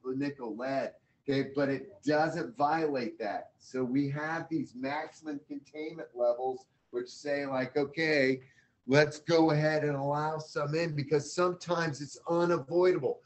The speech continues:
Where's arsenic coming from? Erosion of soil.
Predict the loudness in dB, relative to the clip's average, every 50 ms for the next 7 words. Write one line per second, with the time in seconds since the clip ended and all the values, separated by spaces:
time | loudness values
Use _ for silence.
0 | _ _ -6 -4 -2 0 2 4 6 6 6 4 2 -2 -4 2 4 6 6 4
1 | 4 0 -4 -4 -4 -4 -4 -6 -6 -4 -2 0 0 0 -2 -2 -4 _ -6 -4
2 | -2 -2 -2 -2 -4 -6 -12 _ _ -20 -20 _ _ _ _ _ _ _ -20 -20
3 | _ _ _ 2 4 4 4 6 10 10 10 10 10 8 2 0 0 -2 -2 -4
4 | -6 -6 -4 -2 -2 0 0 0 0 0 -2 -4 -8